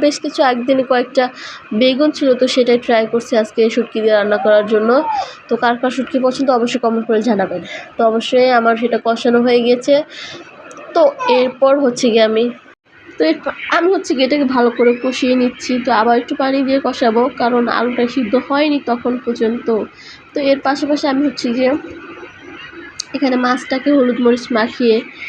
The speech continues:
ভাজার জন্য রেডি করে নিব। লবণ দিয়ে দিলাম পরিমাণ মতো, আর হচ্ছে গিয়ে এখানে দিয়ে দিব হলুদ, কারণ আমি এটা ভালো করে মেখে, হলুদ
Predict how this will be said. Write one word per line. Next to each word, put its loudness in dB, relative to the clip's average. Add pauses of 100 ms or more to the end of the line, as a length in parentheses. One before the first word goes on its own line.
(520)
ভাজার 2
জন্য 2 (240)
রেডি 2
করে 2
নিব। 0 (920)
লবণ 2
দিয়ে 2
দিলাম 2 (200)
পরিমাণ 0 (120)
মতো, -4 (880)
আর 0
হচ্ছে -2
গিয়ে 2
এখানে -2 (100)
দিয়ে 0
দিব 0 (140)
হলুদ, 0 (800)
কারণ 0
আমি 0
এটা -2
ভালো 0
করে 0 (640)
মেখে, 2 (1000)
হলুদ 2